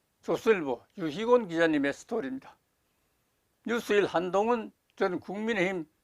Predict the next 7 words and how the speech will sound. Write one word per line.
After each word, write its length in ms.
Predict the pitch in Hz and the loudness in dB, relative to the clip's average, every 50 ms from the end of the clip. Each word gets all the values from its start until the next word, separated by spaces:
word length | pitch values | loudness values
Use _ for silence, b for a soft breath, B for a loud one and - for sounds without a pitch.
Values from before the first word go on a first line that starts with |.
| _ _ | _ _
대표에 540 | - 180 170 170 - - 185 180 170 160 151 - _ | 0 2 2 2 2 2 2 4 4 2 2 -2 _
따르면 440 | - 196 170 170 160 147 131 117 - _ _ _ _ _ _ _ _ _ _ _ _ _ _ _ _ _ | 6 8 8 8 6 2 -2 -6 -10 _ _ _ _ _ _ _ _ _ _ _ _ _ _ _ _ _
검찰의 680 | - 226 185 196 214 214 - - - 208 208 202 185 | 2 4 4 4 2 -2 0 6 8 8 8 8 6
대장동 640 | 135 143 156 180 202 214 208 190 196 185 180 175 - - _ _ _ _ _ _ _ _ _ _ _ _ _ _ _ | 4 4 6 6 4 4 4 2 0 0 0 -4 -8 -14 _ _ _ _ _ _ _ _ _ _ _ _ _ _ _
민간 440 | 160 160 180 190 190 196 196 196 190 | -2 0 0 2 6 6 6 6 6
사업자에 680 | - 165 165 180 180 180 - - 175 170 160 160 160 - | 6 10 10 10 10 10 8 8 8 8 8 8 4 2
대한 400 | - 156 151 151 147 139 151 | 2 6 6 6 6 4 2